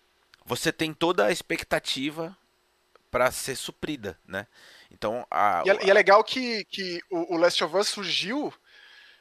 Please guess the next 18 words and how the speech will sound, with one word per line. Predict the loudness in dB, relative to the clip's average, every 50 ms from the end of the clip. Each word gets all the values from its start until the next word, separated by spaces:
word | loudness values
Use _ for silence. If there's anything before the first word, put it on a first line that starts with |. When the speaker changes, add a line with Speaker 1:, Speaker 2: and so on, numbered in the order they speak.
| _ _ _
Speaker 2:
no | -6 2 6 8 8
auge | 10 10 8 6 4 2 0
da | 2 2
Naughty | 2 2 0 0
Dog, | 0 0 0 0 -2 -6
né? | -14 -20 -20 _ _ _ _
Os | -14 -8
caras | -6 -4 -2 -2
tinham | -2 -2 -2
lançado | -2 0 4 4 4 4 4
o, | 0 -6 -8 -8 -10 -10 -10
o, | -10 -12 -10 -12
o, | -12 -12 -12 -12 -12
o | -12 -12 -12 -12 -14 -14 -10
Uncharted | 0 2 2 2 2 0 -2 -4 -2 2
dois, | 4 6 6 6 4 2 0 -2
que | -2 -6 -4 0 4 6
é | 6 6 6 4 2